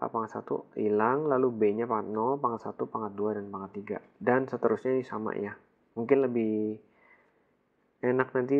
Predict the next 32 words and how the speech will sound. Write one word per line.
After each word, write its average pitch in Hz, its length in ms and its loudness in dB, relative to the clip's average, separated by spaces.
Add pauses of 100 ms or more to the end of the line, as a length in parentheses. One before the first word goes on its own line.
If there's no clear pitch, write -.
dilihat 107 720 0
di 104 160 -8
soal 98 320 2
ya. 95 80 -8
Nomor 113 240 2
satu, 131 400 2
X 139 240 0
min 151 480 0
Y 156 320 4 (160)
pangkat 120 640 0
lima. 120 560 0 (1500)
Ya, 110 160 -8
X 127 320 -2
min 135 240 2
Y 131 80 6
pangkat 127 320 2
lima. 120 240 2
Nah, 104 80 -2
gimana 123 320 4
kalau 165 160 2
negatif? 135 640 2
Negatif 120 480 0
itu 131 160 0
saya 165 160 0
pecah 120 400 -2
aja. 127 240 2
Jadi 104 240 0
plus - 720 0 (640)
X - 400 -2
tambah 113 720 0
minus 107 400 -4
Y 127 240 2